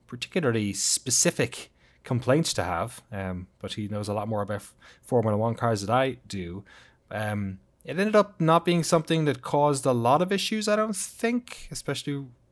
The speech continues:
regarding how he took the last couple of laps of the race. But again, it was one of those things where we're all sort of on tenterhooks as a, as a result of it. The same with Perez complaining about his long brake pedal.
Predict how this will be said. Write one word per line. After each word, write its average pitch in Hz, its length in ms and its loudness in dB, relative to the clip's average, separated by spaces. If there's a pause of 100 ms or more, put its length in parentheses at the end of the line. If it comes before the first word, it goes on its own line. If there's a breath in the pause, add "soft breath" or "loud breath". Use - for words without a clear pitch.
regarding 139 460 0
how 135 120 4
he 131 100 2
took 131 260 -6
the 127 120 -2
last 127 260 0
couple 123 240 -2
of 120 60 2
laps 127 260 0
of 131 60 -2
the 113 80 0
race. 147 320 0
But 110 200 -2 (580 loud breath)
again, 139 540 6 (120)
it 131 40 -4
was 120 140 -2
one 123 120 4
of 123 100 6
those 120 180 6
things 120 300 2
where 107 500 2 (540)
we're 113 160 2
all 113 100 4
sort 113 240 2
of 110 100 0
on 107 160 2
tenterhooks 110 600 -2
as 101 140 -4
a, 101 220 -4
as 104 180 -6
a 101 180 -4
result 110 420 0
of 98 60 -4
it. 98 100 -6
The 104 60 -8
same 123 260 0
with 104 140 -6
Perez 104 580 0 (380 loud breath)
complaining 113 420 2
about 104 200 0
his 135 220 2
long 104 280 4
brake 98 280 -6
pedal. 101 420 -4